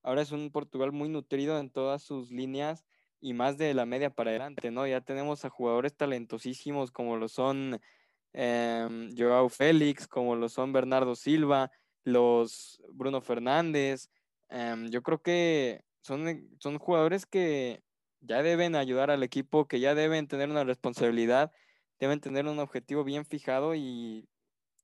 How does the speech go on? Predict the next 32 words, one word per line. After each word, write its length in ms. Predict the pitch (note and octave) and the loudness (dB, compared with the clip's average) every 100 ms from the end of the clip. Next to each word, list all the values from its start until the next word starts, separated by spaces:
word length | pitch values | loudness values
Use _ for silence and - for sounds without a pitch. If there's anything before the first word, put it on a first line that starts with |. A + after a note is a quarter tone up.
| _ | _
y 100 | B2+ | -4
de 100 | B2 | -2
no 100 | A#2+ | -2
llegar 280 | C#3+ D3+ D#3 | 0 2 2
a 60 | |
ese 140 | D3+ E3 | 0 -4
objetivo, 480 | - A#2 - C#3 C#3+ | -8 -10 -6 -4 -4
me 100 | A#2 | -4
parece 260 | A#2+ B2 | -6 -8
que 120 | - | -6
ya 60 | C3+ | -6
también 280 | - D3 D3 | -4 -6 -6
le 60 | |
podremos 380 | C#3+ - B2+ C#3 | -6 -8 -6 -6
llamar 260 | B2+ B2 B2+ | -6 -6 -6
fracaso, 520 | B2+ - C#3 D3 B2 | -6 -2 -2 -2 -6
¿no? 200 | C3+ D#3+ _ _ _ _ | -6 -8 _ _ _ _
Porque 260 | B2+ - B2+ | -8 -4 -4
ya 100 | C3+ | -4
es 80 | |
una 160 | D#3 D#3+ | -4 -6
selección 520 | D3 C#3+ C3+ - D3+ | -4 -6 -6 -8 -8
con, 480 | - C#3+ B2 A2+ G#2+ _ _ _ _ _ B2 | -6 -8 -8 -12 -16 _ _ _ _ _ -10
pues, 80 | |
ya 160 | A2+ C3 | -4 -2
algunas 420 | D3 D3 D#3+ E3 | -2 -2 -4 -6
estrellas, 720 | C3+ - C3+ C3+ C3+ D3+ D3 _ | -10 -8 -4 -2 -2 -2 -4 _
con 680 | C#3 B2 A#2 A2+ A2+ A2+ G#2 | -14 -12 -12 -14 -14 -16 -10
jugadores 360 | B2 B2 C#3 | -6 -2 -2
ya 140 | C3 C3 | -4 -6
consolidados 960 | D#3 D3+ C3+ A#2 A#2 A#2 C3 E3+ - _ _ _ _ _ - | -6 -6 -6 -4 -2 0 0 -2 -8 _ _ _ _ _ -16
y 760 | A#2+ A#2 A2+ A2+ A2 A2+ G#2 | -12 -10 -10 -12 -12 -16 -20